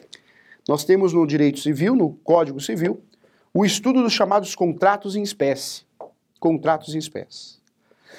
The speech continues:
Nós conseguimos, através dos contratos em espécie, ter noção de todos os contratos, inclusive, que interessam ao direito imobiliário. Fiança, calção, seguro, tem outros contratos, permuta,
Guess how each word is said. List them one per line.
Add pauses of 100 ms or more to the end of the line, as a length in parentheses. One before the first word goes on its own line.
(120)
Nós
conseguimos,
através
dos
contratos
em
espécie, (880)
ter
noção
de
todos
os
contratos,
inclusive,
que
interessam
ao
direito
imobiliário. (720)
Fiança, (720)
calção, (920)
seguro, (460)
tem
outros
contratos,
permuta,